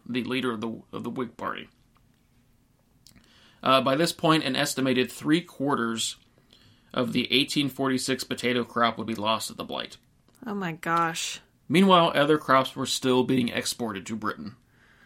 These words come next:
Speaker 2: Wow.
Speaker 1: Yeah.
Speaker 2: So they're still losing by the boatload tons and tons of food.
Speaker 1: Mm-hmm.
Speaker 2: Literally tons of food.
Speaker 1: Yeah.
Speaker 2: Wow.
Speaker 1: Ireland is maybe not a net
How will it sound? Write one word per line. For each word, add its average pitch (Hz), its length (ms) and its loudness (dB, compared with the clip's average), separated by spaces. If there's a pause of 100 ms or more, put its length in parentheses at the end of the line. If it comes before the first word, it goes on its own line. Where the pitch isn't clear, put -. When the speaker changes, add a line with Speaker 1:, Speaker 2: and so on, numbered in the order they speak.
(960)
Speaker 2:
Wow. 175 540 4
Speaker 1:
Yeah. 160 140 -6 (160)
Speaker 2:
So - 220 6
they're 196 180 6
still 214 300 2
losing 185 680 6
by 185 160 6
the 180 80 2
boatload 170 720 0 (320)
tons 196 440 0
and 180 140 0
tons 180 280 0
of 175 120 0
food. 165 420 -4 (240)
Speaker 1:
Mm-hmm. 156 200 -6 (140)
Speaker 2:
Literally 180 460 2
tons 180 280 -4
of 165 100 -6
food. 180 380 -6
Speaker 1:
Yeah. - 160 -4 (600)
Speaker 2:
Wow. 185 260 0
Speaker 1:
Ireland 147 360 6
is - 420 -2 (140)
maybe 135 500 0
not 135 260 4
a 123 60 2
net 127 260 2